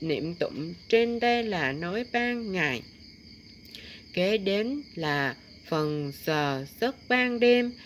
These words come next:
nếu có đèn nến thắp sáng ban đêm cũng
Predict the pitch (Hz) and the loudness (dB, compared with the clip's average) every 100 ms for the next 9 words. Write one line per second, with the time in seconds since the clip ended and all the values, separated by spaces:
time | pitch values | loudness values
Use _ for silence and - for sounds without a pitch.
0 | - - - 214 220 233 247 302 - 240 | -20 -20 -2 2 2 2 0 -2 0 0
1 | 269 285 226 175 170 185 196 254 302 - | 0 0 0 2 0 -2 0 -2 -4 -8
2 | - - 247 269 - - - - - 226 | -20 -4 -2 -2 -8 -20 -20 -16 -4 -2
3 | 240 277 254 247 233 233 240 233 143 160 | 0 0 2 2 4 4 4 0 -4 -4